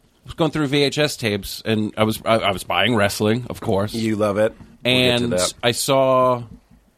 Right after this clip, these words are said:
Speaker 1: porno, and I thought, "Pfft, sure, I'll
Speaker 2: Yeah.
Speaker 1: buy." And then I got <laughs> home, and then it was about, it was a good twenty, twenty-five minutes in when I realized that it had been edited.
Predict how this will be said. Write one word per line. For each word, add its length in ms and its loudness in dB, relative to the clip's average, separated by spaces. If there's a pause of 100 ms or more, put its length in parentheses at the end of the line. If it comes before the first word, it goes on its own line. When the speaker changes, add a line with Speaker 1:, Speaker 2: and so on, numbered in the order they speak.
Speaker 1:
porno, 520 0 (240)
and 100 -4
I 60 0
thought, 220 0
"Pfft, 280 -6 (140)
sure, 500 0 (180)
I'll 80 0
Speaker 2:
Yeah. 140 4
Speaker 1:
buy." 140 0
And 160 2
then 80 0
I 100 4
got 200 2
<laughs> 0 -
home, 340 2
and 160 2
then 100 2
it 80 -2
was 360 -4
about, 440 2 (720)
it 60 -2
was 120 0
a 60 -2
good 480 0
twenty, 400 2
twenty-five 600 0
minutes 240 -2
in 220 2
when 120 -2
I 40 -2
realized 460 -4
that 120 -2
it 160 -4 (160)
had 180 -2
been 140 -4
edited. 440 -2